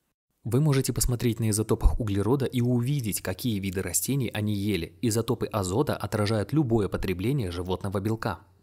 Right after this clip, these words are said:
Вы также можете посмотреть на наличие серы в их костях и количество стронция. Ведущие комментаторы утверждают, что лучшие спортсмены в Древнем Риме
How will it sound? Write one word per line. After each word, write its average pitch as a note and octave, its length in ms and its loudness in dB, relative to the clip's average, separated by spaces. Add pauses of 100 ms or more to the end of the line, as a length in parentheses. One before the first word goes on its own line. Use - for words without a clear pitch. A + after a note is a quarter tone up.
(220)
Вы C3+ 200 0
также G#2+ 260 2
можете G2+ 300 -2
посмотреть G2+ 600 -4
на A2+ 140 0
наличие A2+ 400 0
серы G2+ 300 0
в A2+ 80 -2
их - 80 -6
костях C#3 420 0
и - 160 -2
количество A2 500 0
стронция. G#2+ 640 0
Ведущие B2+ 480 2
комментаторы C3 520 0
утверждают, C3+ 680 2
что - 220 0
лучшие D3 400 2
спортсмены A2+ 480 0
в F2+ 60 -6
Древнем G2 380 0
Риме A#2+ 380 0